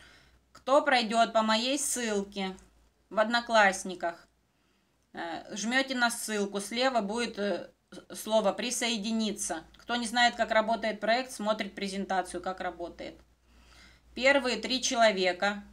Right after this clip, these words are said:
когда закончится трансляция, обработается запись, пишите фамилию, имя,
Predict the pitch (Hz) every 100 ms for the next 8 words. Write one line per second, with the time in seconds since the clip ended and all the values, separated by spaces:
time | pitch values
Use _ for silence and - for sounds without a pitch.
0 | _ - 202 202 240 233 - _ _ -
1 | _ 92 196 214 254 247 226 - 214 208
2 | - 214 208 220 214 196 202 185 196 202
3 | 226 214 208 208 190 190 180 180 247 -
4 | - _ _ - - _ _ _ _ 247
5 | 247 226 - 185 180 - _ _ _ _
6 | _ - - - - - _ _ - -
7 | 180 - 226 254 254 226 208 208 214 214
8 | 226 277